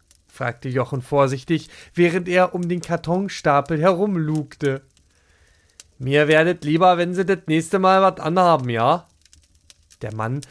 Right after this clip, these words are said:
schob ein Klemmbrett zur Seite und trat um den Tresen. „Brauchen Sie Hilfe oder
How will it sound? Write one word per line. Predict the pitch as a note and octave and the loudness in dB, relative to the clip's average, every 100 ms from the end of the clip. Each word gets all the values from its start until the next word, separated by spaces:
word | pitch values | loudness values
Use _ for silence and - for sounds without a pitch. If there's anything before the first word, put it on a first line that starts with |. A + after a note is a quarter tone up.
| _ | _
schob | - E3+ E3 | -10 -6 -4
ein | D3+ C#3 C3 | -2 -4 -4
Klemmbrett | - F3 G3 C#3+ B2+ B2+ - _ | -2 0 0 -2 -2 -4 -4 _
zur | - C3 | -6 -2
Seite | B2 C3 C3 | 0 0 -2
und | D3+ B2+ | -8 -8
trat | - C3+ C3+ | -2 -2 -2
um | D3+ | -4
den | C#3+ C#3 | -6 -6
Tresen. | - C3 A#2 G#2+ G2 - _ _ _ _ _ _ | -4 -4 -4 -6 -14 -20 _ _ _ _ _ _
„Brauchen | C#3 D#3+ F#3+ F#3+ | 0 2 2 0
Sie | F3+ F3+ | 0 2
Hilfe | F#3 G#3+ B3 D#3+ C3 A2 | 4 4 2 -2 0 0
oder | A2+ C3+ D#3 D#3 D3+ | -2 0 4 4 0